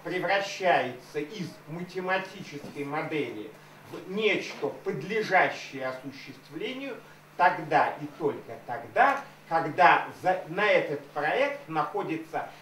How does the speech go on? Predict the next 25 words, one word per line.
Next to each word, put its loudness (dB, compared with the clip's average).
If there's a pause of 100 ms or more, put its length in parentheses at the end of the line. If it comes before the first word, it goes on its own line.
(160)
конкретный 0
заказчик. 0 (300)
Вспоминаю 4
как 0
архитектор. -4 (200)
Есть -6
прекрасные 0
дипломы 0
выпускников -6
марфи. -10 (180)
Это 4
бумажная 0
архитектура, -6 (280)
потому 2
что -4
они -2
делаются -2
не -2
под -6
конкретного -6
заказчика, -12
слово -8
говоря. -16 (280)
Так -2
вот, 0